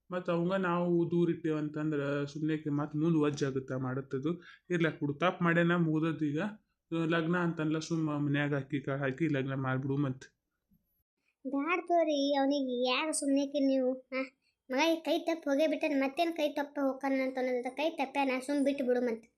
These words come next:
Speaker 2: ಅವ್ನ್ ಪಾಡಿಗೆ ಅವ ಎಲ್ಲಿ ಯಾಕ್ ಇರಲ್ಲಕ್ಕ? ಬ್ಯಾಡ, ಇವತ್ತಿಂದ ನನ್ ಪಾಡಿಗೆ ಹತ್ರ ಅವ. ಇಲ್ಲಿ ನೋಡ್ ಮರ, ಹೇಳಾಕತ್ತೀನಿ ನಾನು.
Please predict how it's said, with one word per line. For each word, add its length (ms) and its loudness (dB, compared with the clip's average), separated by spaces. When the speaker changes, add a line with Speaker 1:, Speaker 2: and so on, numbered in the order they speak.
Speaker 2:
ಅವ್ನ್ 140 0
ಪಾಡಿಗೆ 340 0
ಅವ 140 0
ಎಲ್ಲಿ 240 0
ಯಾಕ್ 200 -4
ಇರಲ್ಲಕ್ಕ? 440 -2
ಬ್ಯಾಡ, 240 -2
ಇವತ್ತಿಂದ 480 0
ನನ್ 200 0
ಪಾಡಿಗೆ 320 -2
ಹತ್ರ 200 -4
ಅವ. 160 -2
ಇಲ್ಲಿ 220 0
ನೋಡ್ 180 -2
ಮರ, 160 -4
ಹೇಳಾಕತ್ತೀನಿ 540 -4
ನಾನು. 200 -4